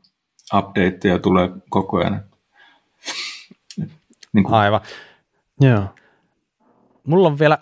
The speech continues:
Speaker 2: yksi kysymys, ja se on oikeastaan niin kuin vähän sellainen, että, että kun se pyörä nyt on vihdoin julki, niin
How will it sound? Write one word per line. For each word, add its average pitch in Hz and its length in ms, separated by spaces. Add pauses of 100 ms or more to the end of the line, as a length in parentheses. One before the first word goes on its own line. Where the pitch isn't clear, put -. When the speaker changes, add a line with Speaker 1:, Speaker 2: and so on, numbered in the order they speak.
Speaker 2:
yksi - 360
kysymys, - 560 (160)
ja 104 260
se - 180
on 185 60
oikeastaan 123 380
niin 98 120
kuin - 200 (480)
vähän 127 140
sellainen, 107 280
että, 101 200 (300)
että - 180
kun 247 180
se 135 80
pyörä 104 420
nyt 90 180
on 92 180
vihdoin 90 540
julki, 90 480 (480)
niin 98 420